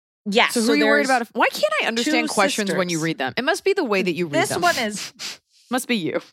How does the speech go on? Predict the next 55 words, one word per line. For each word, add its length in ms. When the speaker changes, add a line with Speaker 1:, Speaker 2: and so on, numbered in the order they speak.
Speaker 1:
No. 360
No, 200
I 160
had 180
to, 600
I've 360
already 320
read 260
this, 260
but 220
okay. 400
So 120
there's 380
Speaker 2:
Wait, 160
can 100
I 60
just, 100
Speaker 1:
two 100
Speaker 2:
before 180
you, 60
Speaker 1:
living 240
Speaker 2:
before 200
you 60
go 80
back 140
through 160
it, 80
it 80
doesn't 220
matter. 240
You're 240
merely 340
presenting 540
the 120
information. 500
These 120
things 200
have 100
happened 320
and 80
these 140
are 100
all 180
adults. 360
And 100
if 80
they 80
don't 140
wanna 140
meet 180
her, 100
they 100
don't 140
have 220
to. 140